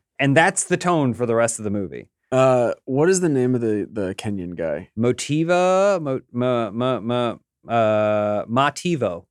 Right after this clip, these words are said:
Speaker 2: Mativo.
Speaker 1: Mativo.
Speaker 2: Okay. Uh, a tidbit about Mativo. I looked him up on I M D B. This
Speaker 1: Yep.
Speaker 2: was, like, one of two times he acted.
Speaker 1: Mm-hmm.
Speaker 2: His I M D B, like, About Me or whatever, is just his obituary.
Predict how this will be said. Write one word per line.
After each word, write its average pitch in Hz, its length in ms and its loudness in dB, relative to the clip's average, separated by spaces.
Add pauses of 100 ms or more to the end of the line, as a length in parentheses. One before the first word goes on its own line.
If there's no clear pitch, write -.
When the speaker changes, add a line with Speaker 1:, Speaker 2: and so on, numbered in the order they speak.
Speaker 2:
Mativo. 120 80 0 (540)
Speaker 1:
Mativo. - 40 -8
Speaker 2:
Okay. 113 320 -2 (840)
Uh, 147 140 2 (640)
a 269 160 -4
tidbit 143 360 2
about 127 220 2
Mativo. 117 500 0
I 117 40 4
looked 139 280 0
him 127 120 0
up 123 140 -2
on 117 100 -2
I 117 140 -4
M 117 120 -6
D 113 100 -2
B. 113 280 -2
This 120 100 -2
Speaker 1:
Yep. - 80 -4
Speaker 2:
was, 127 140 -6
like, 127 180 -2
one 117 200 -6
of 110 140 -10 (220)
two 120 380 -2 (160)
times 120 300 -2
he 117 120 -2
acted. 123 360 0
Speaker 1:
Mm-hmm. 117 320 -4
Speaker 2:
His 139 120 0
I 143 140 4
M 156 100 4
D 151 80 2
B, 139 220 2
like, 127 180 0
About 117 380 -2
Me 117 180 -2
or 139 60 2
whatever, 151 340 0
is 135 160 -6
just - 380 -2
his 110 120 -6
obituary. 95 720 -6